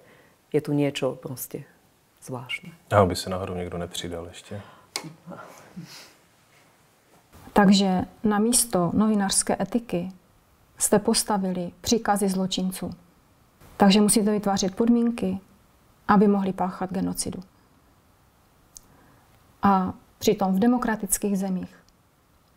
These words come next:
Speaker 3: kde by mle-, kde by měly platit zákony a lidská práva. Jen se zamyslete nad tím, k čemu vás dotlačili.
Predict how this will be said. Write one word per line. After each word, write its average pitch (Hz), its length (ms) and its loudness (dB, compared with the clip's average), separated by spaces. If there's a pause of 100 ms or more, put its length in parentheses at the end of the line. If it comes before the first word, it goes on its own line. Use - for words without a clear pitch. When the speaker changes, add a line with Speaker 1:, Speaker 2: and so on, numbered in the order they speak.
(200)
Speaker 3:
kde 196 140 4
by 196 80 4
mle-, 190 240 -2 (160)
kde 214 200 0
by 202 120 0
měly 190 220 -2
platit 190 440 -8
zákony 185 540 -4 (340)
a 208 60 -2
lidská 185 340 -2
práva. 180 300 -8 (640)
Jen 220 140 8
se 226 140 6
zamyslete 233 540 0
nad 226 240 0
tím, 185 420 -2 (1600)
k - 80 -8
čemu 247 280 4
vás 214 160 6
dotlačili. 202 640 0